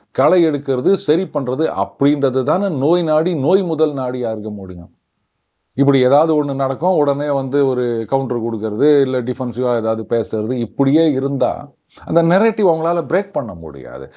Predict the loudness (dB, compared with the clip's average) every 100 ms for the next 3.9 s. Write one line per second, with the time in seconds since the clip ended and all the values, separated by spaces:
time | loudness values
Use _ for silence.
0 | -10 0 4 4 4 2 2 2 4 2
1 | 2 0 0 0 0 0 2 0 0 -2
2 | -2 -2 -2 -2 -4 -4 0 0 0 0
3 | 0 0 0 0 -2 -2 -4 -2 -2